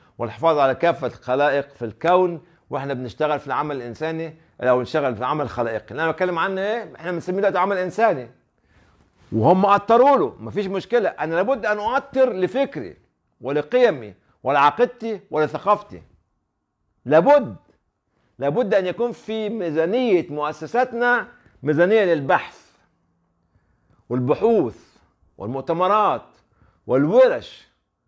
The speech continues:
كل هذه الأشياء لابد تكون موجودة،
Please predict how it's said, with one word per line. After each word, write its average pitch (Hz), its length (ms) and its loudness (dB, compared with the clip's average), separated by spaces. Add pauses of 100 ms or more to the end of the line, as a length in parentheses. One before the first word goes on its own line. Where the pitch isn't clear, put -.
(840)
كل 262 160 0
هذه 247 140 2
الأشياء 240 260 -4
لابد 240 140 -2
تكون 226 180 -4
موجودة، 190 600 2